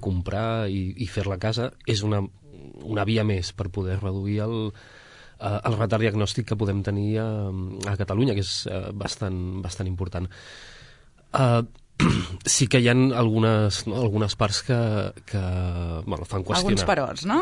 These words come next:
Speaker 1: Sí,
Speaker 2: Com, per
Speaker 1: que
Speaker 2: exemple, no sé si que, que es faci sol, no? Doncs
Speaker 1: Ah.
Speaker 2: la prova, en solitari, això potser manca aquest assessorament, no?
Speaker 1: El fet de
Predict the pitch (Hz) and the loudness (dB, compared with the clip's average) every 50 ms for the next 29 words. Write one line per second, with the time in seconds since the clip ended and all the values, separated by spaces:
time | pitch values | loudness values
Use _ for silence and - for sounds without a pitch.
0 | 403 330 233 214 214 135 117 98 95 - 170 170 160 - 131 165 160 - 180 175 | 4 4 4 6 6 6 6 4 4 2 2 2 2 2 0 0 0 2 2 2
1 | 170 156 170 165 156 175 160 - 160 156 139 139 156 143 - 156 147 - - 151 | 2 0 0 0 0 -2 -2 0 0 0 0 -2 -4 -2 0 0 0 0 0 0
2 | 147 143 - - - - - - - 170 165 147 139 131 131 135 147 160 190 240 | 0 0 -2 -6 -10 -8 -4 -2 2 4 4 4 4 4 2 0 0 0 2 2
3 | 302 262 190 170 170 160 156 156 151 - - 156 160 160 220 262 262 202 - - | 2 2 0 0 0 2 2 0 2 2 2 2 4 4 2 2 0 -2 -2 0
4 | 170 156 147 139 151 151 185 208 202 180 - 156 147 160 156 - - 156 156 175 | 0 0 2 2 2 2 2 0 -2 -2 -2 -4 -6 -8 -8 -6 -4 -2 -2 -2
5 | - - - - - - - - - - 170 170 165 165 160 156 156 151 151 147 | -4 -8 -18 -20 -20 -20 -20 -12 -6 0 2 4 4 4 2 0 0 -2 -2 -2
6 | 147 151 - - 151 - - 143 139 143 156 160 160 156 143 143 143 147 165 190 | 0 -2 -2 -2 -4 -4 -2 -2 0 0 2 2 2 0 0 0 -2 -4 -4 -6
7 | 220 240 - 127 110 - 131 127 127 | -6 -2 0 0 2 2 2 2 2